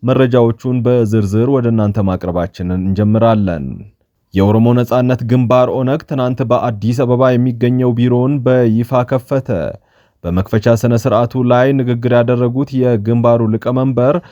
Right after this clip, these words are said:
አቶ ዳውድ ኢብሳ ባደረጉት ንግግር ይህ ቤት የኦሮሞ ምሁራን የሚወያዩበትና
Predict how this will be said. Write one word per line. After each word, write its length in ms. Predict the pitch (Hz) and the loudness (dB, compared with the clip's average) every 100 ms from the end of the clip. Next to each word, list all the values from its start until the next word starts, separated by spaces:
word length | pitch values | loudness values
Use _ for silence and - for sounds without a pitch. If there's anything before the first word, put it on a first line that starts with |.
| _ - | _ -8
አቶ 300 | 92 104 131 | -4 0 0
ዳውድ 360 | 113 120 127 131 | 2 2 2 -2
ኢብሳ 280 | 123 135 123 | -4 -2 2
ባደረጉት 520 | 127 123 127 127 123 | 2 0 -2 -2 -4
ንግግር 400 | 135 135 131 143 | -4 -4 -2 0
ይህ 180 | 131 131 | 0 0
ቤት 220 | 123 139 139 | 0 -2 0
የኦሮሞ 560 | 131 127 - 131 123 123 117 | 0 0 0 0 2 2 2
ምሁራን 420 | 113 120 135 180 - _ _ - | 2 2 2 0 -6 _ _ -4
የሚወያዩበትና 1080 | 101 120 123 127 127 127 123 120 120 131 | 0 0 2 2 2 2 0 -2 0 0